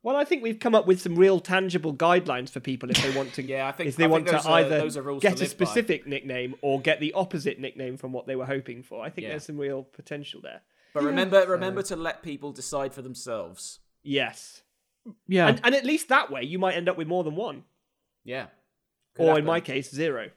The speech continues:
Speaker 1: I've never had
Speaker 2: <laughs>
Speaker 1: one.
Speaker 3: Yeah, I never, I never really had one either, to be honest.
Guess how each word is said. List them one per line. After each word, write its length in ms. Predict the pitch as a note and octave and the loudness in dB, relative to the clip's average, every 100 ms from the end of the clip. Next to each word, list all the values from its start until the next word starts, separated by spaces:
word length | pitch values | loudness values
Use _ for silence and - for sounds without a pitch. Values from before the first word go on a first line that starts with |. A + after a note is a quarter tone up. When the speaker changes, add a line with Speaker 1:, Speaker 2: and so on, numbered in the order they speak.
| _ | _
Speaker 1:
I've 160 | - C3 | -12 -8
never 160 | C#3 C#3+ | -6 -4
had 220 | F#3+ F3+ | -4 -4
Speaker 2:
<laughs> 0 | |
Speaker 1:
one. 240 | A#2+ F3 - - - | -4 -4 -6 -18 -6
Speaker 3:
Yeah, 200 | C#3 A#2+ | -2 0
I 120 | B2+ | 2
never, 260 | B2 A2+ A#2+ | 2 0 0
I 140 | C3 | 0
never 220 | A#2+ F#2+ | 0 0
really 180 | F#2 F#2 | -4 -6
had 160 | F#2+ F#2+ | -6 -6
one 140 | G#2 | -6
either, 380 | D#2+ A#2+ A2+ A2 - _ - | -6 -6 -8 -10 -12 _ -20
to 140 | - | -20
be 80 | G2+ | -16
honest. 300 | A#2+ - | -12 -10